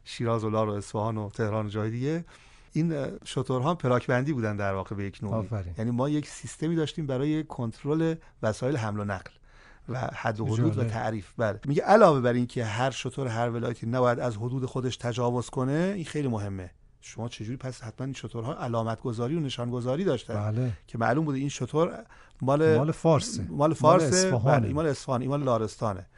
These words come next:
Speaker 2: بله.
Speaker 1: اینا مشخص بوده، چون می‌دونید ما در جنوب ایران ایالت فارس و بنادر رو داشتیم و ایالت لارستان که حالا
Speaker 2: درسته.
Speaker 1: اون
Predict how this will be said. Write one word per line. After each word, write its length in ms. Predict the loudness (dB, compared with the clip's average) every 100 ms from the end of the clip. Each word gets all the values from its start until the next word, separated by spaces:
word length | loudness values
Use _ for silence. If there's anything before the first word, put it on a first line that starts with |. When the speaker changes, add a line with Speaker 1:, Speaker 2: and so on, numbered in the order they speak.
| -6
Speaker 2:
بله. 260 | -2 0 0
Speaker 1:
اینا 180 | 0
مشخص 540 | -2 -2 -4 0 0 0
بوده، 140 | -6
چون 180 | -6 -4
می‌دونید 240 | -2 -2
ما 80 | -2
در 220 | -2 -2 -4 -12 -10
جنوب 180 | -6 -4
ایران 280 | -2 -4 -4
ایالت 380 | -4 -4 -4 -6
فارس 400 | -4 -4 -2 -6
و 60 |
بنادر 420 | -4 -2 -2 -2
رو 100 | 0
داشتیم 400 | 0 -4 -8 -6
و 140 | -4 -4 -6 -6
ایالت 340 | -2 -2 0
لارستان 560 | 0 2 0 -4 -8 -8
که 100 | -8
حالا 180 | -2 -2
Speaker 2:
درسته. 260 | -2 -4
Speaker 1:
اون 60 | -6